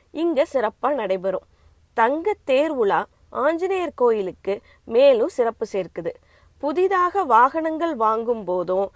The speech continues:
மக்கள் வெளியூர் பிரயாணம் செய்யும் போதும்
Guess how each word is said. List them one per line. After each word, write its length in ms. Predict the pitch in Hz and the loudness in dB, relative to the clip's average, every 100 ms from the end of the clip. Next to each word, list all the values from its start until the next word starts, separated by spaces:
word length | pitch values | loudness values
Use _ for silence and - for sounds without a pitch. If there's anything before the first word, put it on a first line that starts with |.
| _ _ | _ _
மக்கள் 540 | - 208 226 - 233 220 _ _ | -2 -2 -2 -4 -4 -4 _ _
வெளியூர் 540 | 208 233 330 370 370 - | 0 2 2 0 0 -2
பிரயாணம் 500 | 262 233 262 269 277 | 0 0 0 2 0
செய்யும் 480 | - 190 226 277 | 0 -6 -4 -8
போதும் 460 | 233 196 175 180 185 | -4 -2 -2 -2 -4